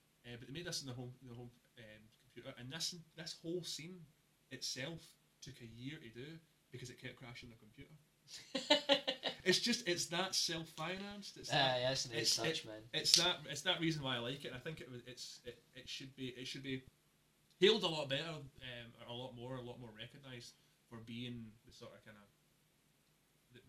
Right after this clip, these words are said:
Speaker 1: sort of breathed life into the zombie genre back, um, the, this half of the noughties.
Speaker 2: Mm-hmm. That's good, man.
Speaker 1: Yeah, so that's my hidden gem of this week. Um, both our films, um,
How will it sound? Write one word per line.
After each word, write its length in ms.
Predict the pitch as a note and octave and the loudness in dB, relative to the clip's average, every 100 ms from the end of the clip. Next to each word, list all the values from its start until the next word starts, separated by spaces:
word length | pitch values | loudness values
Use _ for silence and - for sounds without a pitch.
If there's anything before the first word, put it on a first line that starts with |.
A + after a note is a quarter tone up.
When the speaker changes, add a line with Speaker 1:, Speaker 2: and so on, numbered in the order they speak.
| - | -20
Speaker 1:
sort 160 | - - | -20 -20
of 80 | A#2 | -8
breathed 240 | A#2+ A#2 | -8 -6
life 240 | A2+ A#2 | -8 -10
into 140 | A#2+ A2 | -10 -16
the 60 | G#2 | -20
zombie 320 | G#2+ G#2 G#2+ - _ _ - - | -20 -20 -20 -20 _ _ -20 -20
genre 320 | G#2+ A#2 A#2 A2+ _ | -18 -14 -14 -14 _
back, 220 | A2+ G#2+ - - | -18 -18 -18 -20
um, 180 | G#2+ G2+ G#2 _ _ _ - _ _ _ _ A2+ | -20 -20 -20 _ _ _ -20 _ _ _ _ -20
the, 80 | G#2+ G#2 | -20 -16
this 100 | - | -16
half 100 | G#2+ G#2+ | -16 -18
of 20 | |
the 80 | A2 A2 | -20 -20
noughties. 340 | C3 C3 - _ - | -20 -20 -20 _ -16
Speaker 2:
Mm-hmm. 180 | C3+ C3 - _ _ _ A#3+ | -14 -14 -16 _ _ _ -20
That's 160 | C4+ | -20
good, 160 | A3+ A3+ | -14 -14
man. 160 | A3+ A3 _ _ _ _ | -14 -20 _ _ _ _
Speaker 1:
Yeah, 140 | G#3+ A3+ _ _ _ - | -16 -16 _ _ _ -16
so 80 | C#3+ | -14
that's 100 | D#3 | -12
my 80 | |
hidden 160 | C#3 C#3 | -12 -10
gem 160 | C3 C3+ | -8 -8
of 80 | |
this 140 | C3 - | -10 -16
week. 180 | - _ _ _ _ - | -20 _ _ _ _ -2
Um, 140 | C#3 C3+ | 0 2
both 220 | F3+ F#3+ | 2 0
our 80 | C3+ | -6
films, 480 | B2+ B2+ B2+ - - G#2+ | -6 -4 -4 -6 -10 -14
um, 320 | G#2+ G#2+ | -16 -16